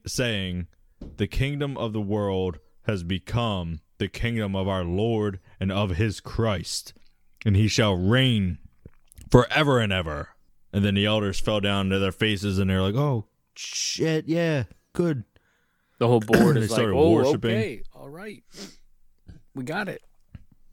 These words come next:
Speaker 1: Yeah. And then God's temple in heaven, it, like, it opens up, and then he could see the Ark of the Covenant, which, why are people even still looking for it?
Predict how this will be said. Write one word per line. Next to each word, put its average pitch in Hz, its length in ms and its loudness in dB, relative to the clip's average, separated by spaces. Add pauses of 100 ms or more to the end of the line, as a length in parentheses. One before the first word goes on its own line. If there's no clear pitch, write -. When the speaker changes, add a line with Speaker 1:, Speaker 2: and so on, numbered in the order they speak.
(120)
Speaker 1:
Yeah. - 200 2 (520)
And 117 120 2
then 104 360 2 (300)
God's 127 280 2
temple 123 400 0
in 107 60 0
heaven, 104 320 0
it, 90 180 0
like, 87 300 0
it 110 160 0
opens 117 400 0
up, 98 300 -2 (560)
and 107 100 2
then 101 260 0 (100)
he 113 180 2
could 113 180 -2
see 120 260 0
the 101 260 0
Ark 110 280 0
of 101 140 -4
the 98 80 -2
Covenant, 90 540 -4 (380)
which, 113 320 -2 (600)
why 131 200 4
are 170 60 -2
people 160 240 2
even 147 200 2
still - 180 2
looking 170 260 0
for 90 240 2
it? - 100 -6